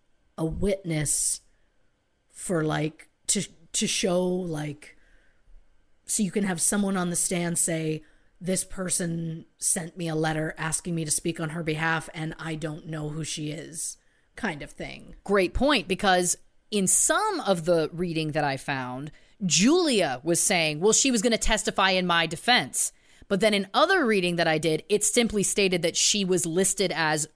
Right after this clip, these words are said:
Speaker 2: going to be one of the witnesses that was called. And to your point, it's very plausible that the prosecution, of course, who would be prosecuting
Speaker 1: Sure.
Speaker 2: Julia Davis, could be calling Brittany Murphy as a witness to say,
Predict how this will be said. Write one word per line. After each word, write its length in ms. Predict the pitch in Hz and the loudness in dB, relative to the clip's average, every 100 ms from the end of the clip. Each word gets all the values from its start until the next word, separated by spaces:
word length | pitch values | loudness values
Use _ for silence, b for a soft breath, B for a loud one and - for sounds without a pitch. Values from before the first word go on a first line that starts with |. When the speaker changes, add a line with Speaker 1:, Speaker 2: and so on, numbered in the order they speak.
| 156 | -2
Speaker 2:
going 200 | 185 175 | 0 0
to 60 | |
be 120 | 175 | 0
one 180 | 165 180 | 0 0
of 80 | 170 | 0
the 80 | 160 | -2
witnesses 460 | 156 180 175 175 | 0 -2 -2 -2
that 100 | 151 | -4
was 140 | 139 156 | -4 -6
called. 440 | - 285 226 156 - B B - | -2 0 2 0 -8 B B -2
And 120 | 190 | -2
to 140 | - 190 | 0 0
your 180 | 160 156 | 0 0
point, 520 | - 370 269 214 - b b _ _ - - - | 2 4 4 2 -2 b b _ _ -20 -20 -14
it's 220 | 165 151 | -10 -6
very 400 | 165 147 160 165 | -2 2 4 2
plausible 520 | 156 202 208 202 180 | 2 4 4 4 2
that 120 | 165 156 | 0 -4
the 60 | |
prosecution, 920 | - 160 143 160 - 220 - 175 175 - - | -4 -2 -2 -4 -2 -2 0 -2 -4 -10 -16
of 120 | 160 | -14
course, 360 | - 165 151 - | -6 -4 -2 -4
who 60 | 151 | -4
would 100 | 143 | -4
be 220 | 147 147 - | -4 -4 -6
prosecuting 680 | - 185 190 196 - 165 160 156 | -2 0 2 0 -2 -2 -2 -4
Speaker 1:
Sure. 80 | |
Speaker 2:
Julia 340 | 165 170 160 151 | -2 0 0 2
Davis, 400 | 190 214 196 180 | 4 4 4 0
could 180 | - 175 | 0 -2
be 120 | 160 | -2
calling 380 | - 208 214 190 | 0 2 2 2
Brittany 340 | 185 160 165 | -2 -4 -6
Murphy 440 | 143 160 165 - 175 | -6 -6 -6 -2 -2
as 160 | 170 | 0
a 60 | 180 | 2
witness 320 | 180 190 208 | 2 0 0
to 100 | - | 2
say, 400 | 208 220 208 214 | 2 4 6 4